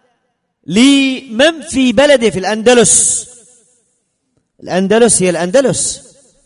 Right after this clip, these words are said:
الذي كلما ذكرناها تحسرنا ودمعت أعيننا،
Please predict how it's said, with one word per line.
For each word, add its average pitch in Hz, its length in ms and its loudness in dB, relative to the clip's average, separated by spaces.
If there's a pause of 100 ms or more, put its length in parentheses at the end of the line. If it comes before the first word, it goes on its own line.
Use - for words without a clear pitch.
(560)
الذي 175 380 2
كلما 202 440 0
ذكرناها 185 760 -2
تحسرنا 196 960 -4 (800)
ودمعت 185 520 -2
أعيننا، 214 600 -4